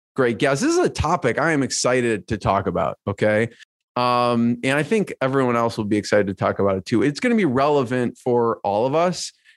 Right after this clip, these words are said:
And, uh, before I do, this episode is brought to you by Sweet Process.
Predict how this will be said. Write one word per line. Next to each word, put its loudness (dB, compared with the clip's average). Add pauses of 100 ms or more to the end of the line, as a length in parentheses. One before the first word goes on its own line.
(160)
And, 0
uh, 2
before 0
I 2
do, 0
this -2
episode -2
is -2
brought 0
to -10
you 0
by 2
Sweet -2
Process. -2